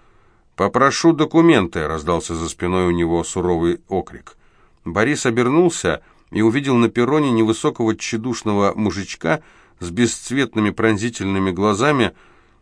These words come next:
облаченного в потертую кожаную куртку. Позади него маячили два красноармейца с винтовками.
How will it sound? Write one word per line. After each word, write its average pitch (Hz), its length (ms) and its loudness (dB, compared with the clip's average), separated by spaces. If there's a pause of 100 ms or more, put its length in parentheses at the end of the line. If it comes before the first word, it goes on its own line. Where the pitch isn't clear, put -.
облаченного 117 840 2
в - 100 -12
потертую 113 560 0
кожаную 117 460 2
куртку. 80 600 -6 (520)
Позади 117 380 0
него 160 280 4
маячили 123 520 2
два 110 240 2
красноармейца 117 760 0
с - 100 -12
винтовками. 71 640 -8